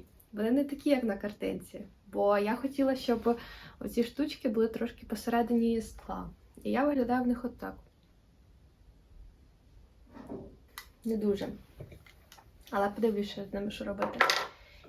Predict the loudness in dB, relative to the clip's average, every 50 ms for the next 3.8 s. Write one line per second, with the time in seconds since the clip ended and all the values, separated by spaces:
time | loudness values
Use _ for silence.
0 | -16 -4 0 0 0 0 0 0 0 2 2 2 4 4 2 4 4 4 4 2
1 | 0 -2 -6 -6 -2 0 2 4 2 2 0 -2 0 2 2 4 4 2 4 4
2 | 2 4 4 2 2 2 0 -2 -4 -6 -6 -2 -2 0 2 2 2 2 2 0
3 | -2 -2 -4 -4 -4 -2 0 2 2 2 0 2 0 2 2 2